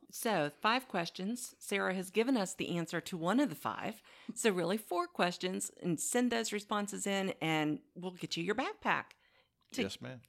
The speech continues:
Speaker 1: That sounds great. That's a lot of fun. All right. Well, I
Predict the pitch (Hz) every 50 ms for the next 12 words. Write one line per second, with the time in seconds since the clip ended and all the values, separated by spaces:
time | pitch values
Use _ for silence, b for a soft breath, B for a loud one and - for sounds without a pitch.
0 | - _ - 175 175 180 - - 196 196 185 175 - - 156 139 131 - - -
1 | 180 185 185 - 202 175 165 170 165 160 - 131 123 123 127 143 B B B B
2 | B B B B B B B B - - 330 370 370 339 349 311 190 - 202 185
3 | - - - _ _ _ _ - 226 254 294 339 339 294 220 160